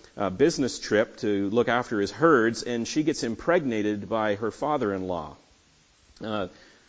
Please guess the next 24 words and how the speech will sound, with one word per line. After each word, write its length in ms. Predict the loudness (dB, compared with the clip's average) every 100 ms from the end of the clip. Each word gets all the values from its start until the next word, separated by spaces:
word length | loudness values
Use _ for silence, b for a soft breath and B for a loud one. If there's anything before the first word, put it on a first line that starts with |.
| b -14
you 120 | -12
could 140 | -8 -8
just 200 | -6 -4
at 80 | -2
your 80 | 0
Christmas 360 | -2 -2 -6
dinner 280 | -2 -2 -2
bring 180 | -2 -4
up 140 | -2
this 140 | -4 -4
story, 500 | -4 -4 -2 -6 -10 -10
you 100 | -6
know. 220 | -4 -4 -6 -18 -20 -20 -20 -20 -20 -20 -20 -16 -4
You 80 | 0
think 180 | 0 2
you 80 |
got 180 | 4 4
weird 260 | 6 4 4
stuff 260 | 2 0
going 220 | 2 0 2
on 160 | 2
in 80 | 2
your 120 | 2
family. 520 | 4 2 2 0 -2